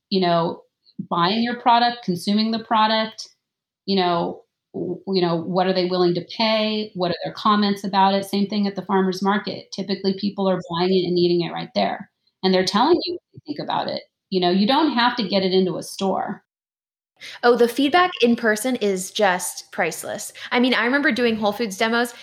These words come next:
Speaker 2: and it was actually a little tough. I don't know if you experienced this as a founder, because sometimes, <laughs> like, people wouldn't know that you're the founder, you know, and, um,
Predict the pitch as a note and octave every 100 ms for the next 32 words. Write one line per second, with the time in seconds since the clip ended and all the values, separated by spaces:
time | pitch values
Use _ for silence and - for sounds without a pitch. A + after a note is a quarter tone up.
0 | - B3+ A#3+ - C#4+ A#4 A#4 E4+ D4 -
1 | D#4+ C4 A3+ A3+ A3+ G#3+ A3+ G3+ G#3 G3
2 | F#3 F3 G3 F#3+ G3 G3+ G3+ F#3+ F#3+ F3
3 | F3+ G#3 A3+ - - A#3+ A#3+ A3+ A#3 A#3
4 | D4 D4 - - - - G4+ - - A#4+
5 | - D4 E4+ D4+ D4+ C#4 A3+ A#3 A#3 A#3+
6 | A#3 A3+ A#3 G3+ A3 C4 C4+ C#4+ C#4+ D4+
7 | - A3 G#3 G#3 G3 F#3 F#3 F#3